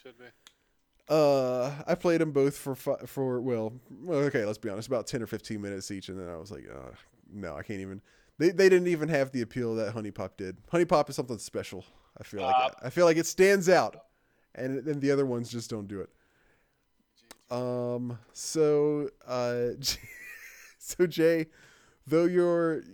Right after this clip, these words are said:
Speaker 2: you know what one of 'em was? It was Honey Cam Studio. Have you heard of it?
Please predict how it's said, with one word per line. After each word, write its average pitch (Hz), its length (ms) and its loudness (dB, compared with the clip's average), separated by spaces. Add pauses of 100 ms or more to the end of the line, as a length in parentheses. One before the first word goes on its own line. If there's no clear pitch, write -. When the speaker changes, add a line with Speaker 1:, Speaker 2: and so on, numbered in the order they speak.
(160)
Speaker 2:
you 165 80 2
know 175 80 8
what 170 80 4
one 156 140 4
of 165 60 2
'em 151 100 -2
was? 151 280 2
It 147 120 -6
was 131 160 -4
Honey 151 260 -4
Cam 139 460 -2
Studio. 104 720 -6 (1800)
Have 127 100 -10
you 123 80 -8
heard 127 140 -6
of 135 100 -6
it? 127 120 -8